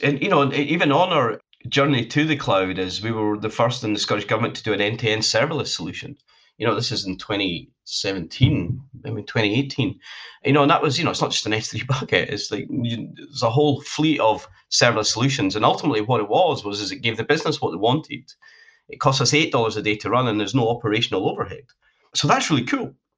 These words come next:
But the idea about multi-cloud is, is when, when I, when I got on that, just around about, yeah, just, uh, coming into lockdown, et cetera, was I, I speak to a lot of C T Os and C I Os, et cetera, and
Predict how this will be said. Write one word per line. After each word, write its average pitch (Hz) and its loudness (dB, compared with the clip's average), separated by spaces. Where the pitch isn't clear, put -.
But - 2
the 156 6
idea 220 6
about 185 2
multi-cloud 143 0
is, 95 -4
is 92 -2
when, 110 -2
when 107 0
I, 104 -2
when 98 -6
I 90 -10
got - 0
on 95 -2
that, 95 4
just 143 -2
around 135 2
about, 107 0
yeah, 107 -6
just, - -10
uh, 117 -2
coming 135 2
into 135 0
lockdown, 92 0
et 85 -8
cetera, 92 0
was 143 4
I, - 0
I 160 -2
speak 165 -4
to 180 -2
a - 2
lot 143 0
of 131 0
C 143 0
T 131 0
Os 127 2
and 117 -4
C 123 0
I 117 2
Os, 123 0
et 135 -6
cetera, 101 -2
and 98 -6